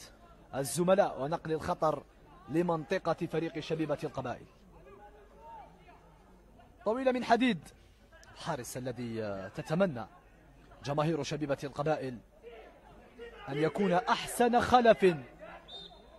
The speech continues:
للحارس بنبوط الذي بصم على انطلاقة مميزة هو الآخر من خلال مساهمته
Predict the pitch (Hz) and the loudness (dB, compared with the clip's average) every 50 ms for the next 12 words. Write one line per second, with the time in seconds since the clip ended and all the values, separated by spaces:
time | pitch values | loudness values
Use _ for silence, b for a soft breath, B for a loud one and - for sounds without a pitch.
0 | - - - - - - - - - - - - - - - - - - 127 160 | -20 -20 -20 -20 -20 -20 -20 -20 -20 -20 -20 -20 -20 -20 -18 -14 -10 -6 -2 -2
1 | 175 170 - - 208 226 226 208 185 - - 147 202 208 196 208 269 233 208 - | -2 -2 2 6 8 8 8 8 6 2 2 4 4 6 8 10 10 10 8 6
2 | - - - - - - - - - - - - - - 349 320 - - 330 320 | 0 -16 -20 -20 -20 -20 -20 -20 -20 -20 -20 -20 -20 -20 -20 -20 -20 -20 -20 -20
3 | - - 330 330 - - - - - 370 - - - _ _ - - - 90 98 | -20 -20 -20 -20 -20 -20 -20 -20 -20 -20 -20 -20 -20 _ _ -20 -20 -14 -10 -8
4 | 123 123 139 143 139 131 208 208 - - 180 165 165 165 156 160 160 165 165 151 | -6 -4 -4 -4 2 4 4 4 6 4 2 4 6 6 6 6 4 2 2 2
5 | 175 180 214 208 - 196 185 - 202 196 185 175 175 175 170 165 165 185 214 285 | 4 6 6 6 6 4 0 2 2 2 2 2 2 2 2 2 0 0 0 4
6 | 294 311 285 247 208 170 139 156 135 143 143 139 147 156 147 - - 123 110 - | 8 10 10 10 10 6 6 4 0 2 2 4 4 4 4 2 2 -2 -6 -6
7 | - - - - - - - - - - - - - - - - 117 127 - 151 | -10 -16 -18 -18 -20 -20 -20 -20 -20 -20 -20 -20 -20 -20 -12 -10 -8 -6 -4 0
8 | 156 165 165 147 139 135 135 127 - 160 139 156 175 180 - - 151 139 143 135 | 4 4 4 4 2 0 -4 -2 -2 0 0 2 2 2 0 0 -2 -2 -2 -4